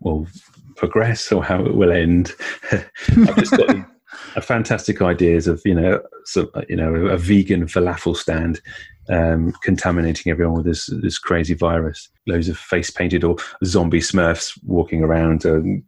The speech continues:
Speaker 1: you know, tied together on stag do's and stuff like that. Yeah, what do you think?
Speaker 2: Well, I, I think, uh, you're dialing it in because, uh, previous listeners to our podcast would have heard you talk <laughs> about this film that you wanna make, but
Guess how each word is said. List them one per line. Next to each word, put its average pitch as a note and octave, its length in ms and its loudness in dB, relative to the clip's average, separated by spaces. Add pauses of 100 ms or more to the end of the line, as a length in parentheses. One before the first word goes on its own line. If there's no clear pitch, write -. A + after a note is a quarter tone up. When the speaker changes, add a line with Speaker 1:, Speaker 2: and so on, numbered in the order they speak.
(120)
Speaker 1:
you E2+ 200 0
know, D#2+ 80 0
tied D#2+ 320 -2
together D#2 320 0
on D#2 80 -2
stag D#2+ 380 -4
do's D2+ 280 -2
and D#2 120 -4
stuff - 220 -6
like - 120 -8
that. - 140 -6 (560)
Yeah, F3 220 4
what B2+ 140 0
do F#3+ 60 4
you F#3 40 -6
think? G#2+ 280 0 (340)
Speaker 2:
Well, B2 240 4
I, B2+ 200 4
I C#3 60 4
think, D3+ 420 0
uh, A2 680 4
you're F#2 140 0
dialing G2+ 340 4
it F#2 100 0
in F#2+ 240 2
because, F#2 400 -2
uh, F2+ 340 2 (280)
previous G#2+ 400 2
listeners F#2+ 280 -4
to F#2+ 100 0
our F2 120 2
podcast G2+ 640 0
would F#2 360 -2 (680)
have F2+ 180 -2
heard A2+ 300 2
you F#2 60 -2
talk - 280 2
<laughs> - 100 0
about D3 240 2
this A#2 200 0
film C3 320 2
that G#2+ 80 0
you G2+ 100 0
wanna G#2 220 2
make, G2+ 280 2
but G#2 180 0